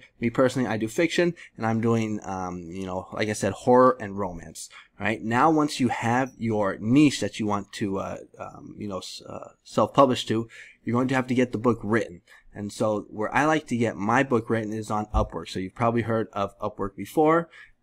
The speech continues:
And what you wanna do is you just want to go to post a job. And you're just going to basically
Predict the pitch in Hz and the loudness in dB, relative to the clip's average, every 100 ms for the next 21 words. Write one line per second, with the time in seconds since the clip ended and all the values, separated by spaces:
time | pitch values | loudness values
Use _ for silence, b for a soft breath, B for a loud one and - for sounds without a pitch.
0 | - 104 104 98 98 87 104 - 113 107 | -10 -6 -4 -2 -4 -4 -6 -2 -2 -2
1 | 107 123 110 107 113 104 - 110 101 101 | 2 2 0 -4 -4 -6 -2 -2 -2 -4
2 | 104 104 - 104 - 110 95 95 107 139 | -4 -4 -2 -6 -2 -4 -4 -4 4 6
3 | 160 190 - _ _ _ _ _ _ _ | 6 4 -4 _ _ _ _ _ _ _
4 | b b b _ - 110 107 113 113 117 | b b b _ -6 -4 -4 -4 -2 -2
5 | 110 - 107 110 - 113 - 101 98 | 0 -2 0 0 -2 -6 -2 -2 -2